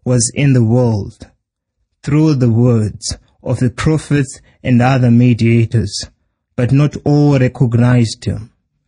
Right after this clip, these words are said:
Even his own people did not accept him and refused to become God's children. For this reason, God decided on the final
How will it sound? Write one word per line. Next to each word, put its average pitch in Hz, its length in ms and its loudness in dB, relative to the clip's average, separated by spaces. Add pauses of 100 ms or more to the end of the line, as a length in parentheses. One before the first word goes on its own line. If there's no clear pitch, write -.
(720)
Even 180 280 0
his 139 340 2
own 156 200 2
people 131 560 -2 (460)
did 120 160 -2
not 135 220 0
accept - 580 -4
him 113 200 -2 (720)
and 135 220 -2
refused 151 640 0
to 131 100 0
become 131 680 0 (260)
God's 131 460 -2
children. 113 720 0 (800)
For 160 140 -4
this 160 460 0
reason, 120 580 -2 (580)
God 147 360 -2
decided 131 960 -2 (220)
on 127 220 2
the 113 80 0 (200)
final 151 540 0